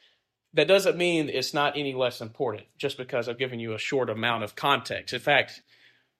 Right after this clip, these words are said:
actually, if you know the context, if you know about the time and the place and the people of this passage, it actually will make much more sense to you what the main point of this passage is. So we have Jesus, he's wandering through the desert, or he's wandering through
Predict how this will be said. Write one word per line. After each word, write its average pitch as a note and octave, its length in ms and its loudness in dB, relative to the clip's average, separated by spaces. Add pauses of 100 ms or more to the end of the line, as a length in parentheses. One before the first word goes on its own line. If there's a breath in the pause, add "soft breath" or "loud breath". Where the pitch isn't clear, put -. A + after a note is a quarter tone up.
(280)
actually, F3+ 380 6
if D3+ 100 -2
you D3 80 -2
know F#3 180 10
the G3 80 6
context, G3+ 640 4
if C3+ 160 -4
you C3 60 -6
know D#3 140 4
about D#3+ 240 2
the - 60 -20
time D#3 440 4
and C3 80 -2
the B2 60 -2
place D3+ 400 4
and B2+ 60 -6
the B2 40 -8
people D3 320 -2
of C3+ 80 0
this B2+ 160 -2
passage, C3 1040 -4 (460)
it C#3 100 2
actually D#3 480 2
will A#2+ 160 -4
make C#3 340 2
much D#3+ 300 0
more C3 160 -2
sense - 400 -6
to - 160 -8
you A2+ 100 -2
what A#2+ 160 -2
the B2 80 -4
main B2+ 220 -2
point B2+ 220 -4
of A#2 60 -4
this A2+ 120 -4
passage A#2 460 2
is. B2 360 0 (380 loud breath)
So D3 160 4
we D3+ 80 0
have D3+ 240 8
Jesus, G3+ 400 2
he's C#3 180 -2
wandering F3 540 4
through D#3 160 -2
the C3+ 80 -4
desert, C#3 340 0
or C#3 120 0
he's B2 120 -6
wandering F#3+ 320 4
through C#3 380 -2